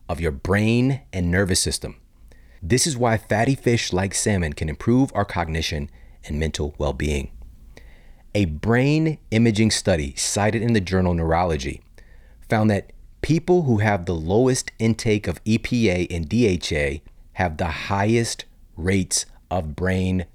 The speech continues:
shrinkage. They were actually looking at people's brains, and they found that people who have the lowest intake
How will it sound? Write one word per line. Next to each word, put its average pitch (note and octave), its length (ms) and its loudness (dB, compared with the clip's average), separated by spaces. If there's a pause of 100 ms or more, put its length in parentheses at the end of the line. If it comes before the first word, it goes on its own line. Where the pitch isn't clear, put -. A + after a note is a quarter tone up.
(120)
shrinkage. - 680 -2 (480)
They F#2 100 -2
were F#2 200 -2
actually G#2+ 440 -2
looking F2+ 420 -2
at A#2+ 120 -2
people's A#2+ 320 -2
brains, F#2+ 440 0
and D#2+ 60 -4
they E2 60 -4
found F2+ 220 -2
that E2+ 160 -6
people A#2+ 300 -2
who A2+ 100 2
have F#2+ 160 2
the D#2+ 100 -4
lowest G2 480 0
intake G#2 580 -2